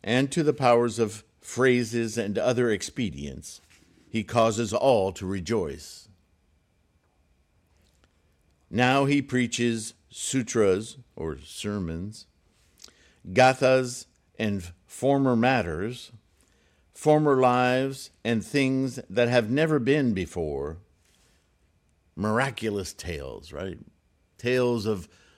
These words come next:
of great imaginations 'cause you haven't yet experienced it, but you're about to. Again, he preaches cause and conditions, the nidana. Parable and geya,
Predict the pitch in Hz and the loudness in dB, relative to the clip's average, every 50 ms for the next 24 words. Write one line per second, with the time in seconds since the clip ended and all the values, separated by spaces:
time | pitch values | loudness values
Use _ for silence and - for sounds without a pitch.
0 | _ _ - 95 92 90 90 110 127 143 135 131 120 117 117 117 95 95 107 107 | _ _ -10 -10 -10 -4 0 2 2 4 4 2 2 2 2 0 0 -2 -2 0
1 | 113 135 143 123 - 107 104 101 87 - - 107 95 82 101 113 110 - - 117 | 0 0 -2 -2 -4 -6 -6 -6 -8 -8 -8 -8 -8 -6 -6 -6 -6 -6 -4 -4
2 | 123 123 113 123 127 110 - _ _ _ 123 113 113 113 110 104 - _ _ - | -4 -4 -4 -4 -6 -6 -8 _ _ _ -6 -4 -2 -2 -2 -4 -8 _ _ -14
3 | 95 - - - - - _ 185 196 175 139 110 95 80 76 73 - - 95 87 | -10 -8 -6 -6 -6 -4 _ 0 0 2 0 0 -2 -4 -8 -12 -12 -8 -8 -8
4 | 82 - 95 87 - - 98 95 98 92 104 113 101 87 78 - - 64 - - | -8 -8 -12 -12 -10 -8 -6 -4 -2 0 0 0 0 0 -2 -8 -16 -16 -16 -18
5 | - _ _ _ _ _ _ _ _ _ _ _ _ _ _ _ _ _ _ _ | -20 _ _ _ _ _ _ _ _ _ _ _ _ _ _ _ _ _ _ _
6 | _ _ _ _ _ _ _ - _ _ - 123 117 135 156 165 180 185 156 160 | _ _ _ _ _ _ _ -20 _ _ -2 0 2 2 2 4 4 2 2 2
7 | 160 156 - 160 160 156 160 170 160 139 - - - 143 143 147 147 151 151 139 | 0 0 0 -2 -2 0 0 -2 -4 -4 -6 -8 -4 -2 0 2 2 0 0 0
8 | 143 147 147 127 - 151 139 135 139 170 156 - - 87 71 64 67 - - - | -2 -2 -2 -2 -4 -4 -4 -2 -2 -4 -4 -4 -6 -8 -8 -10 -12 -14 -16 -18
9 | - - _ _ _ 80 80 90 98 98 90 - 143 139 113 82 62 53 - - | -20 -20 _ _ _ -12 -10 -8 -10 -6 -4 -4 -4 -2 -4 -8 -10 -14 -18 -20
10 | - _ _ _ _ _ _ _ _ _ _ _ _ _ _ _ - - - - | -20 _ _ _ _ _ _ _ _ _ _ _ _ _ _ _ -20 -20 -20 -20
11 | - - - - _ _ _ - - 151 160 160 160 139 117 104 101 98 110 147 | -20 -20 -20 -20 _ _ _ -4 2 4 6 6 8 6 6 6 4 4 4 2
12 | 196 214 - - _ _ _ _ _ _ _ _ 110 120 120 123 117 101 131 139 | 0 -4 -10 -18 _ _ _ _ _ _ _ _ 2 2 4 2 2 4 4 4
13 | 139 120 98 90 - - - - - | 4 4 2 0 -2 -6 -10 -18 -20